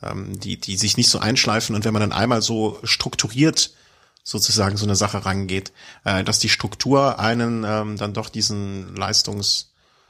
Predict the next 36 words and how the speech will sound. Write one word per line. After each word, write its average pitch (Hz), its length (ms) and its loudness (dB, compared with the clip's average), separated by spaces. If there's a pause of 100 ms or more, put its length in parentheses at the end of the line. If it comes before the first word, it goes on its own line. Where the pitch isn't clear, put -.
(280)
naja, 92 300 -10
Leistungsboost 95 640 0
ist - 80 2
jetzt 95 140 2
übertrieben, 98 460 -2
aber 87 220 -4
dass 101 200 0
man, 98 180 -4
äh, 98 240 -4
schon 117 400 -4 (840)
merkt, 113 440 2
äh, 104 200 0
dass 110 200 -2
es, - 240 -2
äh, 107 420 -4 (720)
ja, 135 180 4
den 131 120 4
Einheiten 147 300 2
danach 131 260 0
leichter 135 320 0
fällt, 87 380 -8 (140)
ne? 120 200 -10 (300)
Wie, 117 320 -2
wie 120 80 4
lange 139 260 2
sowas 123 240 2
anhält 147 380 2
und 120 100 -2
ob's - 160 0
nicht - 140 -2
dann 117 100 0
genauso 117 280 2
schnell 113 220 0
wieder 110 120 2
bergab 107 320 0
geht, 107 240 0